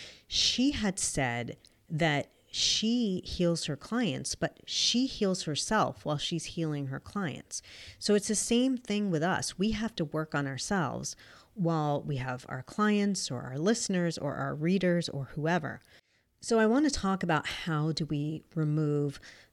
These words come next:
those blockages of unworthiness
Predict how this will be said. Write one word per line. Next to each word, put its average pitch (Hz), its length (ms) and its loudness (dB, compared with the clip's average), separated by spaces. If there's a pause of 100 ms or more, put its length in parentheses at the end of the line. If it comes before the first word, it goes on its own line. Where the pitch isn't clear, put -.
those 160 220 4
blockages 143 840 -4
of 156 140 -2
unworthiness 143 1080 -2